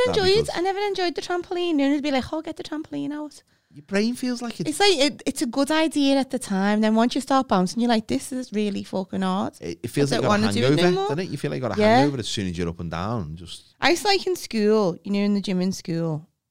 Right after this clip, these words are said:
Speaker 2: um, where once every blue moon they go, "Right, you can get the apparatus out."
Speaker 1: Oh, yeah.
Speaker 2: That
Speaker 1: Little
Speaker 2: was, like,
Speaker 1: trumpet.
Speaker 2: quality day in school.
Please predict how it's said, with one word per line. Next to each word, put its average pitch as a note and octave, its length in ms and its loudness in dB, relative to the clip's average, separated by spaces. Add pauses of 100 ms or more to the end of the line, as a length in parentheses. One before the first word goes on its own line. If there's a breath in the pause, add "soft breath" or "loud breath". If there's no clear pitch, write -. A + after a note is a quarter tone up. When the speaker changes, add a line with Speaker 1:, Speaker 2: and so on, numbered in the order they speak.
Speaker 2:
um, E3 320 -4
where D#3+ 280 -2 (580)
once F#3 340 -2
every F3+ 180 -6
blue F3+ 220 -4
moon D#3+ 220 -4
they D#3+ 80 -6
go, E3+ 220 -8
"Right, E3 160 -6
you D#3+ 100 -12
can G3 100 -6
get E3 180 -6
the - 100 -6
apparatus E3 600 -10
out." F3+ 160 -12 (160)
Speaker 1:
Oh, C2+ 320 -16
yeah. D2 500 -14 (460)
Speaker 2:
That D#3+ 140 -8
Speaker 1:
Little - 120 -8
Speaker 2:
was, F3 120 -4
like, F3 300 2
Speaker 1:
trumpet. G3 280 -6
Speaker 2:
quality F#3 520 -2
day E3 280 -2
in E3+ 180 -8
school. F3+ 220 -4